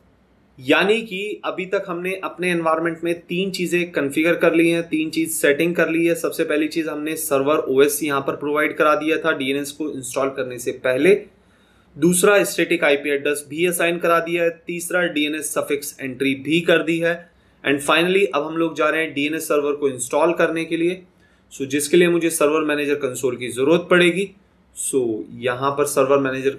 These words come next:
कंसोल ओपन हो चुकी है। मैं इस सर्वर मैनेजर के छोटे वाले डायलॉग बॉक्स को कर देता हूँ क्लोज,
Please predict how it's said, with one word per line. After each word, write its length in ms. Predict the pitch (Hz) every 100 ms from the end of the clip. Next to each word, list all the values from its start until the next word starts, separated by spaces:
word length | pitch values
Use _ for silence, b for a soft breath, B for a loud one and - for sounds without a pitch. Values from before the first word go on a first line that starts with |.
| -
कंसोल 340 | 127 127 131 -
ओपन 320 | 117 131 127 117
हो 80 | 151
चुकी 320 | 151 180 185
है। 300 | 180 180 - b b b _
मैं 360 | 117 120 127 -
इस 260 | 156 160 - -
सर्वर 360 | - 143 139 147
मैनेजर 400 | 143 139 139 135
के 140 | 143
छोटे 380 | 143 - 175 180
वाले 240 | 170 160 156
डायलॉग 300 | 127 131 127
बॉक्स 220 | 127 -
को 120 | 143
कर 160 | 139 127
देता 220 | 120 123
हूँ 160 | 123 120
क्लोज, 320 | 139 156 214